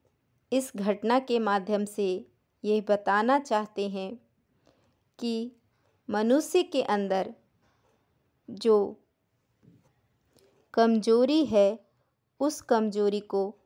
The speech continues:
वह स्वीकार नहीं करता। कमजोरी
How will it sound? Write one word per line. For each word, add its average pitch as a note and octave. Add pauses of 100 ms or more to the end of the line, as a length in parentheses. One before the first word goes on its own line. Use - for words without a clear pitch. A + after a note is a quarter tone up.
(140)
वह B3
स्वीकार B3
नहीं G#3+
करता। F3+ (1160)
कमजोरी C#4+